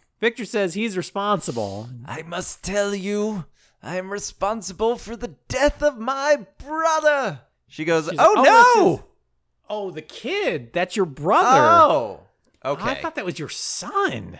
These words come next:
Speaker 2: Weird.
Speaker 1: Interesting.
Speaker 2: All
Speaker 1: Uh,
Speaker 2: right.
Speaker 1: um, I, I, I guess we have to answer a lot of questions before this wedding, which, uh, it's in a couple days. You get fitted yet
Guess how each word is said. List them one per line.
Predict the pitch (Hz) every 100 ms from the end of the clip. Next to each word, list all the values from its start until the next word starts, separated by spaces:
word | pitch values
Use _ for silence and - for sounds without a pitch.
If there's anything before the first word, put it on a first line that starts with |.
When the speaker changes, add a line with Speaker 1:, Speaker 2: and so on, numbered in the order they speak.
| _
Speaker 2:
Weird. | 92 90 101 135 202 247 _ _ _ -
Speaker 1:
Interesting. | 165 208 190 - 120 80 80 _ -
Speaker 2:
All | - 156
Speaker 1:
Uh, |
Speaker 2:
right. | 101 92 120 233
Speaker 1:
um, | 135 135 131 131 117 - _ _ _ _ _ _
I, | 127 123 117 _ _ -
I, | 117 - _ -
I | 156 104
guess | 190 -
we | 160
have | 123
to | 131
answer | 143 131
a | 98
lot | 123 160
of |
questions | - 131 - 110
before | - 120
this | 95
wedding, | 104 131 110 101 90 _ _ _ _ _ -
which, | 123 - -
uh, | 147 120 113 110 -
it's | - 190
in |
a | 151
couple | - 170 139
days. | 170 185 175 165 160 143 - -
You | 151
get | 143 156
fitted | - 196 214
yet | 208 214 233 226